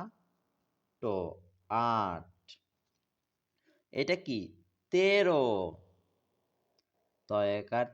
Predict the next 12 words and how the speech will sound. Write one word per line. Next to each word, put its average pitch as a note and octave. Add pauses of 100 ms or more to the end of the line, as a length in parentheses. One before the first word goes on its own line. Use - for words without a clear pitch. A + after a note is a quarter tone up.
তে, G#2+ (600)
রয় F#2 (200)
ওকার, B2 (580)
তেরো। D#3 (1080)
এটা F3
কি? A2 (200)
এটা G2
হলো C#3+ (120)
বিশ। C#3+ (1080)
বয় F#2
রসইকার A#2+
বি, A#2